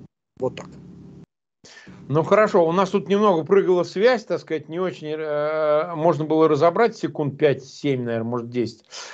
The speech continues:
Speaker 2: А, смотрите, Цезарь, пятьдесят три почти тысячи нас смотрит, и, э, двадцать две тысячи поставили лайки. Спасибо всем,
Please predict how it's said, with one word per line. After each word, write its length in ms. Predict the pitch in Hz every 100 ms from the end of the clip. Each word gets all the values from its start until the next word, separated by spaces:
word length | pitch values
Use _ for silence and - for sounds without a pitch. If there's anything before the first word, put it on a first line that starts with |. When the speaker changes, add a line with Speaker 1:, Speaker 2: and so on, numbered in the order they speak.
| -
Speaker 2:
А, 340 | 156 147 165 147
смотрите, 560 | 175 214 233 226 147
Цезарь, 460 | 143 202 180 156 147
пятьдесят 680 | 143 180 156 214 208 202 - 175 180 180 165
три 160 | 185 202
почти 360 | - 143 147 147
тысячи 340 | 180 151 -
нас 220 | 147 147
смотрит, 500 | 180 220 220 170 139
и, 260 | 156 139 151 - _ -
э, 440 | 143 151 151 151
двадцать 440 | 143 165 175 - 151
две 200 | 180 214
тысячи 340 | 208 175 -
поставили 380 | 170 160 180 175
лайки. 320 | 180 214 208
Спасибо 540 | 143 170 156 170 160 147
всем, 440 | - 170 170 175